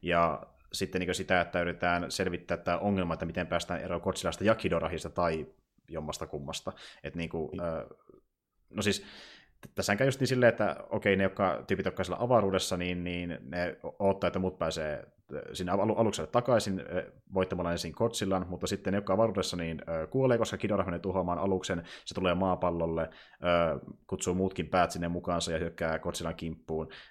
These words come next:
Speaker 1: ja koska Godzilla ei pysty hyökkää-, hyökkäämään itse Ghidorahin kimppuun, koska Ghidorah on vaan energiaa, niin se vasta siinä seisoo paikoillaan ja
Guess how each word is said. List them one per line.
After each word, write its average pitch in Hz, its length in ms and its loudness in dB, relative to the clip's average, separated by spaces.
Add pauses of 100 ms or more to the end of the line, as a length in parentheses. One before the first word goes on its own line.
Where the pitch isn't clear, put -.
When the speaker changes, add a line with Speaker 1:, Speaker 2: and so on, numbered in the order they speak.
Speaker 1:
ja 80 380 0
koska - 200 -6
Godzilla 90 360 0
ei 85 60 2
pysty 85 180 -4
hyökkää-, 82 400 -4 (120)
hyökkäämään 101 400 2
itse 117 160 -2
Ghidorahin 90 340 0
kimppuun, 87 300 -4
koska 82 480 -2 (100)
Ghidorah 90 340 0
on 82 100 -6
vaan 85 120 0
energiaa, 85 680 0
niin 82 320 -4
se 90 100 -2
vasta 87 200 0
siinä 135 120 2
seisoo 107 280 4
paikoillaan 87 680 2
ja 80 180 -2